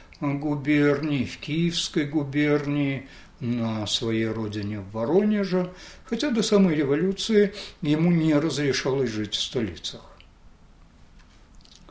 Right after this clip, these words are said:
А, и я так подробно об этом рассказываю, потому что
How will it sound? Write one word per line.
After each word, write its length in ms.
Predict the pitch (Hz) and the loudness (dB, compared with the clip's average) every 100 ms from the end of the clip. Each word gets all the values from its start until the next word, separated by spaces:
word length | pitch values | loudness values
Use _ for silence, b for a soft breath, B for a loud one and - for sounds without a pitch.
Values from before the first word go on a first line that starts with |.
| B B B B B B B B B B - - - - - | B B B B B B B B B B -20 -20 -20 -20 -2
А, 500 | 147 151 151 151 120 B B B B - - | 6 10 10 8 2 B B B B -18 -6
и 100 | 196 | -2
я 220 | 190 233 | 0 -2
так 280 | 233 226 - | -2 -6 -4
подробно 520 | 226 226 226 208 220 | -4 -2 -2 -2 -4
об 100 | 202 | -4
этом 240 | 226 220 | -4 -4
рассказываю, 680 | 220 - - 285 247 233 220 | -4 -6 -6 -8 -6 -4 -6
потому 720 | - 202 202 214 214 220 220 190 | -4 -6 -4 -4 -2 -4 -4 -6
что 880 | - - - - 208 202 202 180 | -12 -14 -16 0 4 6 4 0